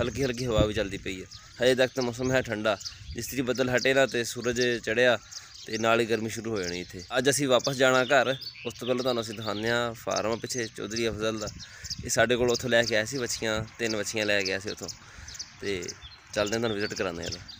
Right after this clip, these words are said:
ਜੇ ਤੁਸੀਂ ਸਾਡੇ ਚੈਨਲ 'ਤੇ ਨਵੇਂ ਆਏ ਤਾਂ ਸਾਡੇ ਚੈਨਲ ਨੂੰ subscribe ਕਰਿਓ ਤੇ bell ਆਈਕਨ ਨੂੰ ਜ਼ਰੂਰ press ਕਰਿਓ ਤਾਂ ਜੋ ਸਾਡੇ ਨਾਲ video ਤੁਹਾਡੇ ਕੋਲ ਪਹੁੰਚਦੀ ਰਹੇ। ਤੇ video ਨੂੰ like ਤੇ comment ਕਰਕੇ ਦੱਸਿਓ ਤੁਹਾਨੂੰ ਸਾਡਾ vlog ਕਿੱਦਾਂ ਦਾ ਲੱਗਿਆ। ਆਹ ਖੜੀਆਂ ਵੱਛੀਆਂ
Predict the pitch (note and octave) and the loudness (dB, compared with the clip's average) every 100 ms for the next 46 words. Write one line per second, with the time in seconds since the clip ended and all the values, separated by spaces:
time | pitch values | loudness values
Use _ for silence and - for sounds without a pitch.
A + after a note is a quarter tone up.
0 | - - - - - - - A2+ C3+ C3 | -18 -20 -20 -18 -12 -12 -8 2 4 4
1 | C3+ C3 B2 B2 B2+ A#2+ A#2 A2+ B2 B2 | -2 0 2 4 2 2 0 2 6 6
2 | B2+ B2 A2+ A2+ A2+ A#2+ G#2 - G2 G2 | 4 0 -2 -2 -4 -4 -6 -2 -2 -2
3 | A2+ A2+ A#2 G#2 A2+ A2 A2+ A2+ G2+ A2 | 0 0 0 0 0 0 -2 -8 -6 -8
4 | G2 G#2+ - A2 G#2+ G#2+ A2 G#2 A2+ G#2+ | -6 -6 -4 -4 -2 0 0 0 0 2
5 | G#2+ G#2+ G2+ G2+ A#2 A#2 G2 F#2 G2+ G2 | 2 2 -4 -4 -2 -2 -2 -4 -6 -6
6 | F#2 F#2+ G2+ G2 F#2+ G#2 G#2 G#2+ A#2 G#2+ | -8 -8 -8 -8 -8 -8 -8 -6 -4 0
7 | G#2 G#2 - A2 G#2 G#2 G2+ G2 A#2 A#2 | -2 -2 -8 -8 -6 -8 -6 -6 -6 -4
8 | A2+ G#2 - F#2+ G2 A2+ - - - - | -4 -4 -8 -6 -6 -6 -8 -10 -12 -14
9 | - G#2 G#2 G2+ - G2+ G2 G2 F2 E2 | -8 0 2 2 -4 -6 -4 -4 -6 -8
10 | E2+ - - - - - A2 A2+ G#2+ A2+ | -10 -12 -18 -20 -18 -2 -2 2 2 6
11 | A#2 G#2+ A#2 A#2+ | 6 4 2 0